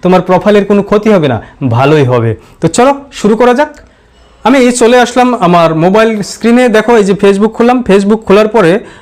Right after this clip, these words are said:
আমরা কোথায় যাই প্রথম? প্রথম হলো আমাদের প্রফেশনাল ড্যাশবোর্ড, তাই না? এই, এই যে প্রফেশনাল ড্যাশবোর্ড দেখতে পাচ্ছ, এটা উপর দিকে উঠালে এখানেই তো আমরা সবাই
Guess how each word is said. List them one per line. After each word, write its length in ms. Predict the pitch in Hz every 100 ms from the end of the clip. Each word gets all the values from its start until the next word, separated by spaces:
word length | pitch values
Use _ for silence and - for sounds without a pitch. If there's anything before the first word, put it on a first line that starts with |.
| _
আমরা 400 | 180 233 208 240 -
কোথায় 260 | 214 226 233
যাই 140 | 262
প্রথম? 460 | 247 226 226 285 320 - -
প্রথম 380 | 185 208 214 196
হলো 140 | 196
আমাদের 300 | 185 180 240 320 - - -
প্রফেশনাল 600 | 185 214 208 202 165 131
ড্যাশবোর্ড, 360 | 123 123 110 117
তাই 120 | 277
না? 160 | 220 104 _ _
এই, 100 | 160 151 -
এই 80 | 185
যে 80 | 202
প্রফেশনাল 560 | 202 190 208 214 214
ড্যাশবোর্ড 320 | 214 214 214
দেখতে 220 | 208 220 233
পাচ্ছ, 200 | 226 262 269 - - -
এটা 120 | 240
উপর 200 | 262 220
দিকে 260 | 247 262 262 254
উঠালে 420 | 247 247 208 262 - -
এখানেই 300 | 208 214 285
তো 100 | 285
আমরা 200 | 302 294
সবাই 400 | 277 254 247 185